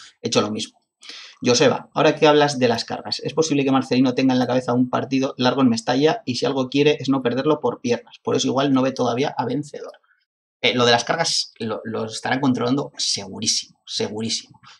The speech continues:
Y que, y que pronostique un partido largo no es difícil de pronosticar porque,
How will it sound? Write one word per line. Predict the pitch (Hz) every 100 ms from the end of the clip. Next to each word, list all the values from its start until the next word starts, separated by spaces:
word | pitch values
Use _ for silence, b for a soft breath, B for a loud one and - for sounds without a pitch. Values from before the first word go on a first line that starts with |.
| _
Y | 123
que, | - 127 120 113 - 120 - _ - -
y | 135 120
que | 127
pronostique | 127 127 120 - 160
un |
partido | 151 135 143 139
largo | 143 156 175 - b b b _ _ _ _
no | 139 170
es | 127
difícil | 123 233 117
de |
pronosticar | - 120 247 - 240
porque, | - 113 -